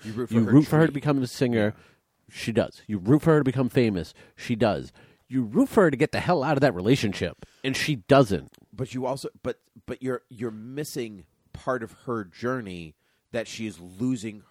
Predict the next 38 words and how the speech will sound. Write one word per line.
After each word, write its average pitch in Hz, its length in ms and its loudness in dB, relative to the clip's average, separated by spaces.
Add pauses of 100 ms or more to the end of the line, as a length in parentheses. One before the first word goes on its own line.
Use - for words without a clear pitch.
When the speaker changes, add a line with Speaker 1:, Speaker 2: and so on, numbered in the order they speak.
(180)
Speaker 1:
herself - 840 -8 (720)
by 104 500 -4 (1000)
n-, 104 180 -16 (480)
not 104 400 -8
listening 85 640 -12 (240)
to 101 100 -12
him, 85 240 -10
because 87 320 -12
i-, 90 240 -18
it's 95 320 -16
like, 95 160 -10 (300)
like, 117 160 -6
that's 131 240 -4
the 135 80 -6
part 123 180 -4
where 107 120 -6
that 98 160 -6
gets 95 140 -10
tricky 92 300 -14
with 80 140 -12
some 85 120 -12
people, 85 280 -14
and 98 80 -10
even 95 220 -10
with 80 140 -14
me. 76 200 -16
Like, 80 180 -12
he, 92 220 -12
he, 104 100 -8
like, 92 180 -10
says, 123 300 -8
like, 87 280 -10 (420)
"You 117 160 -8
gotta 156 160 -2
be 127 100 -8
true 135 200 -8
to 117 60 -12
yourself" 90 720 -8